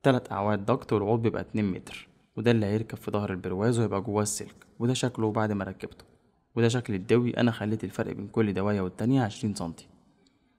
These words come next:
جت مرحلة السلك، لاحظ إن أنا ركبت دواية وعديت دواية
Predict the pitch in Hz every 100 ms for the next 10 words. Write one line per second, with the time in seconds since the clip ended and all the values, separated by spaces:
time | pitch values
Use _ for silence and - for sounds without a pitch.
0 | _ 123 127 107 - 110 101 - 95 -
1 | - - _ _ _ _ - 135 147 120
2 | 113 131 123 104 117 - 104 101 123 135
3 | 107 98 117 104 98 90 82